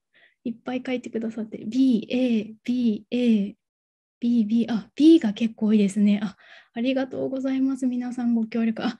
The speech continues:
Cも結構いらっしゃいます。ありがとうございます。じゃあちょっ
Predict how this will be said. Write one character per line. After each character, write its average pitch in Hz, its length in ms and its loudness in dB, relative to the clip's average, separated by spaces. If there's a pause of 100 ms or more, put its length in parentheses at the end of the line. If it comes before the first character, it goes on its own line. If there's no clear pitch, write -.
(100)
C 302 320 2
も 233 160 4
結 214 200 -2
構 208 140 -4
い 196 80 0
ら 202 80 0
っ 190 60 0
し - 100 -10
ゃ 220 80 2
い 220 60 2
ま 220 160 2
す。 220 320 -2 (580)
あ - 120 -20
り 240 120 -6
が 254 140 -4
と 254 140 -2
う - 20 2
ご 233 120 2
ざ 233 160 2
い 233 60 6
ま 240 160 4
す。 247 160 -10
じ - 80 -4
ゃ 208 40 0
あ 202 40 -2
ち 226 140 -2
ょ 226 60 4
っ 220 80 -14